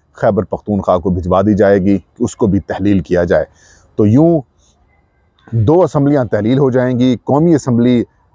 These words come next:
में वज़ीर आज़म को कहा जाएगा एतमाद का वोट हासिल करें, सिंध असम्बली से पीटीआई के एमपीए जो हैं वो रिज़ाइन कर जाएंगे। और अगर कौमी असम्बली के एतमाद के वोट के अंदर थोड़ा सा इशू इन्होंने पैदा किया तो तहरीक इंसाफ की एक और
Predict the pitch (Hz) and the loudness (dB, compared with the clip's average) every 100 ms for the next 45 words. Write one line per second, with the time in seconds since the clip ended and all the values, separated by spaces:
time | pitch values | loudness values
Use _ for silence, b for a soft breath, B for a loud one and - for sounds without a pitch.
0 | - 113 113 107 113 113 110 123 120 104 | -6 -2 0 2 2 2 2 0 -2 -2
1 | 104 104 107 104 98 95 101 104 95 95 | -2 -2 0 0 0 -2 0 -2 0 -2
2 | 107 131 120 113 117 113 117 110 - 175 | 0 0 0 -2 0 0 0 -4 -4 0
3 | 190 143 135 110 104 110 107 98 101 101 | 2 0 0 -2 -2 -4 -4 -4 -2 -2
4 | 90 98 98 87 101 101 95 101 92 92 | -2 -8 -8 -4 0 0 -2 -6 -4 -4
5 | 90 113 147 120 117 110 110 107 107 - | -2 0 2 2 0 0 -2 0 0 -2
6 | b b b 127 127 120 - 120 117 110 | b b b 0 2 0 -2 -2 -2 -2
7 | 107 107 107 101 101 104 101 - 92 110 | -2 -2 -2 -2 0 0 0 -4 -2 0
8 | 104 107 95 95 95 95 90 82 - 123 | 0 -4 -2 -2 -2 -4 -4 -4 -2 0
9 | 107 98 92 90 92 - 92 90 90 87 | 0 -2 -2 -2 -2 -2 0 0 -2 -2
10 | 90 98 90 92 87 95 87 98 90 | -2 -4 -2 -4 -4 -4 0 0 0